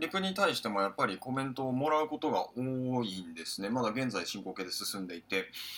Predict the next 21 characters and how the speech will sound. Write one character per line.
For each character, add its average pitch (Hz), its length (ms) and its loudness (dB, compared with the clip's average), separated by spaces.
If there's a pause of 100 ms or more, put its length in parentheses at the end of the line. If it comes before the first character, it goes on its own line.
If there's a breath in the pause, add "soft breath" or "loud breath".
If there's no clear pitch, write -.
(200 loud breath)
で、 165 380 0
え 135 80 0
っ - 20 -4
と、 127 540 4 (200 loud breath)
一 - 200 2
番 262 160 8
最 247 100 8
初 240 140 4
に 220 80 4
び 196 80 0
っ - 60 -4
く - 120 -2
り 196 80 -2
し - 60 0
た 117 100 4
の 101 140 0
が、 101 180 6
Twitter 233 760 2
の、 196 360 2 (220)
う 139 120 -2
ん、 139 220 0